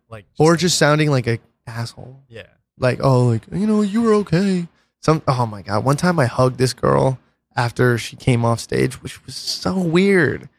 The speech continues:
Speaker 1: Yeah,
Speaker 2: Like,
Speaker 1: why
Speaker 2: I was just like
Speaker 1: "Why'd you do that?"
Speaker 2: 'Cause
Speaker 1: Like, she bombed?
Speaker 2: Yeah.
Speaker 1: Okay. Was it at a mic?
Speaker 2: It was a friend of mine. No, it was
Speaker 1: Okay.
Speaker 2: at a show.
Speaker 1: Oh, yeah.
Speaker 2: And,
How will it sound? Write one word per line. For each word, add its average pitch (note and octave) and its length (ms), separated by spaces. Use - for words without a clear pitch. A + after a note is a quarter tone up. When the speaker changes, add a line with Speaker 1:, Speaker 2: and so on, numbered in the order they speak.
Speaker 1:
Yeah, C#3 220
Speaker 2:
Like, D#3+ 140
Speaker 1:
why E3+ 60
Speaker 2:
I F3 40
was F3+ 100
just E3+ 160
like F3 220
Speaker 1:
"Why'd B2 220
you A2 60
do A#2 140
that?" A2+ 200
Speaker 2:
'Cause C3 540
Speaker 1:
Like, A#2+ 140
she - 140
bombed? G#2+ 400
Speaker 2:
Yeah. B2+ 200
Speaker 1:
Okay. G2+ 280
Was D#3 200
it C#3+ 120
at C3+ 160
a - 20
mic? G#2 200
Speaker 2:
It F3+ 60
was G3+ 160
a F#3+ 60
friend F#3+ 260
of C3 60
mine. G#2+ 320
No, E3 140
it D3+ 60
was C#3 100
Speaker 1:
Okay. D3 60
Speaker 2:
at C3 60
a B2+ 40
show. A2+ 520
Speaker 1:
Oh, G#2 480
yeah. F#2+ 220
Speaker 2:
And, C3+ 360